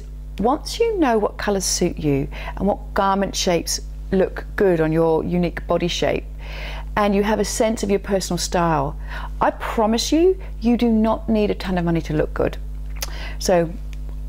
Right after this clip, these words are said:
we, we, I chatted that through her and just said I just thought she looked amazing and that she was looking at it from a very different angle.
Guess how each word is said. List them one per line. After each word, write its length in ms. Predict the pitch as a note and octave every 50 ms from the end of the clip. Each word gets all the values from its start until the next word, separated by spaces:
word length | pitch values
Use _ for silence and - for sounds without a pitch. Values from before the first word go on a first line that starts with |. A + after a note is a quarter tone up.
| - - -
we, 140 | G3+ G#3
we, 200 | F3+ G3+ G#3 G#3+ -
I 160 | - - B3
chatted 300 | A#3+ - - F4 D#4+ D4+
that 160 | C4 - - -
through 240 | - A#3 A3 G#3+
her 160 | G3+ G#3+ F#3+ E3
and 100 | E3+ E3+
just 160 | F3 F3 -
said 260 | - F#3+ E3+ E3+ - -
I 120 | F3 F3+
just 240 | F3 - F#3+ - -
thought 160 | - - -
she 140 | - - F#3+
looked 160 | F3 - -
amazing 500 | F3+ E3+ E3 E3 E3 E3 D#3+ D#3 D3+ D3+
and 120 | D3 D3+ D3+
that 120 | - - - -
she 360 | - - - - F3 E3 D#3+
was 220 | D#3+ D#3+ E3 - - - - - - - -
looking 260 | F#3+ G3+ G#3 - G#3+
at 60 | F#3
it 60 | - -
from 120 | - F#3
a 20 |
very 220 | F3 F3 F3+ F3 E3+
different 300 | F3 E3+ - - - -
angle. 400 | E3 D#3+ D#3+ D#3 - - -